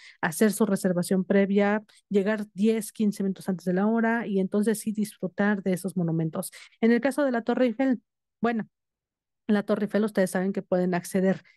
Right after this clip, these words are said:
comprando su acceso solo a la parte del elevador y el mirador, o una experiencia distinta. Algunos de ustedes sí conocen el restaurante o han escuchado hablar del restaurante Jules Verne, ese restaurante que está en la parte más alta.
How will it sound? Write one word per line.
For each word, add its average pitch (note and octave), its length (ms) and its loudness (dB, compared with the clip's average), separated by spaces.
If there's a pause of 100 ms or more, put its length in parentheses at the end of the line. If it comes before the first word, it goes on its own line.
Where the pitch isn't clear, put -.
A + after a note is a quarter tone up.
(220)
comprando G3+ 440 -2
su G3 160 -2
acceso G#3 400 -4
solo F#3 260 0
a F3+ 80 2
la E3+ 160 0
parte F#3+ 320 -4
del F#3 160 2
elevador F#3 520 2
y F3+ 100 -2
el E3+ 100 -4
mirador, F3 460 -2 (340)
o D#4 380 -2
una A#3+ 180 2
experiencia A#3+ 480 -2
distinta. G3+ 640 -2
Algunos G#3 400 -2
de G#3+ 60 0
ustedes G#3+ 280 -2
sí A3+ 120 -6
conocen G#3+ 760 0 (360)
el F3+ 540 0
restaurante G3 580 -2
o E3+ 100 0
han D#3+ 100 -2
escuchado A3 400 -4
hablar G3 220 0
del F#3+ 140 -2
restaurante F#3+ 560 -2
Jules F3+ 260 2
Verne, F3 240 0
ese F#3 160 -4
restaurante F#3 520 -2
que - 80 -6
está F#3 160 -6
en F#3 60 -2
la F3+ 80 -4
parte F#3 260 -6
más F#3 240 -2
alta. F#3 320 -2